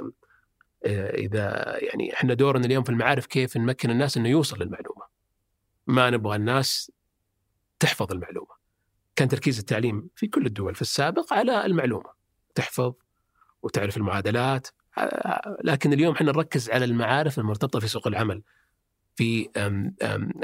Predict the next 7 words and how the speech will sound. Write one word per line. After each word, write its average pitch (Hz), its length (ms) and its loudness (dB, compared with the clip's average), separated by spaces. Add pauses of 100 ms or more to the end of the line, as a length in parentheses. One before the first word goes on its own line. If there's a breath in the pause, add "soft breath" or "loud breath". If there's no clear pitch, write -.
(100)
في 123 120 0
برنامجنا، 104 540 -4 (120)
آه، - 400 -4 (160)
المعارف 113 440 0
التخصصية 127 680 -2
اللي 123 140 0
تساعدك 117 640 -2